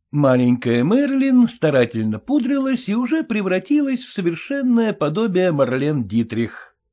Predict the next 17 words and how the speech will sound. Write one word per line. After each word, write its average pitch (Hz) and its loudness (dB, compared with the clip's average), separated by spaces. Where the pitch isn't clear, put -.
Она 127 -2
казалась 110 0
такой 107 -8
же 95 -12
томной 220 0
и 139 -6
усталой. 98 -8
Джерри 135 -2
Финн 135 -4
прикусил 131 -4
губу, 143 0
чувствуя, 262 -6
что 247 -8
проиграл 147 0
первый 120 -2
раунд 117 -2
схватки. 120 -8